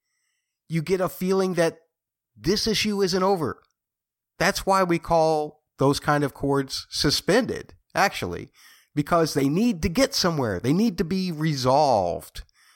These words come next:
They make us feel like we need some resolution with them. And that's exactly what that last chord did for us, which is what makes the dish scene at the end kind of pay off. If you're rooting for them, if you're shipping them.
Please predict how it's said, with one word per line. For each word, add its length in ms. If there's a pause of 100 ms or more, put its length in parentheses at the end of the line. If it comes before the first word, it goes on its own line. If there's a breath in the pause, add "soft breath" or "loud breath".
(140 soft breath)
They 100
make 180
us 140
feel 360
like 380 (380 soft breath)
we 120
need 180
some 200
resolution 640
with 160
them. 220 (480 soft breath)
And 160
that's 180
exactly 420
what 160
that 140
last 220
chord 300
did 280 (500 loud breath)
for 240
us, 320
which 260
is 140
what 280
makes 340
the 220 (120)
dish 220
scene 340
at 140
the 140
end 160
kind 180
of 120
pay 140
off. 500 (640)
If 140
you're 100
rooting 280
for 140
them, 220
if 120
you're 100
shipping 360
them. 240